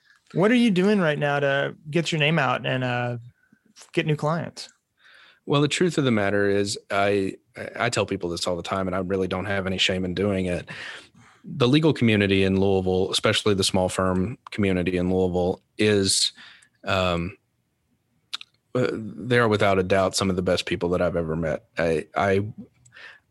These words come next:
Speaker 2: when I first started, it was, uh, you know, I, a lot of attorneys th-, who I didn't know, um, I was able to get in contact with through, you know, various Facebook groups and through, um, through the K J A,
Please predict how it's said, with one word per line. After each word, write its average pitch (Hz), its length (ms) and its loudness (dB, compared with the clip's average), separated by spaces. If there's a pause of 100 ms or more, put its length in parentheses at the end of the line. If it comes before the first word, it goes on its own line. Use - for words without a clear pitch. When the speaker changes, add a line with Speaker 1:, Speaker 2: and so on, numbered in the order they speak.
(720)
Speaker 2:
when 113 120 2
I 107 60 2
first 143 260 4
started, 107 340 4
it 104 60 4
was, 95 340 2
uh, 98 240 4
you 98 60 0
know, 92 260 0
I, 98 140 -2 (140)
a 87 60 -2
lot 104 180 2
of 104 80 0
attorneys 98 600 0 (140)
th-, - 140 -2
who 131 120 6
I 110 120 4
didn't 127 280 0
know, 85 580 -2 (520)
um, 101 240 2
I 101 40 2
was 107 140 2
able 113 180 4
to 110 60 4
get 104 160 2
in 98 100 0
contact 98 680 0
with 98 300 2
through, 92 580 0 (1040)
you 110 80 -4
know, 73 80 -4
various 95 320 0
Facebook 98 420 0
groups 95 460 0
and 95 120 -2
through, 95 440 0 (480)
um, 85 580 -2 (840)
through 107 60 2
the 101 80 -2
K 95 180 0
J 90 600 2
A, 98 100 -10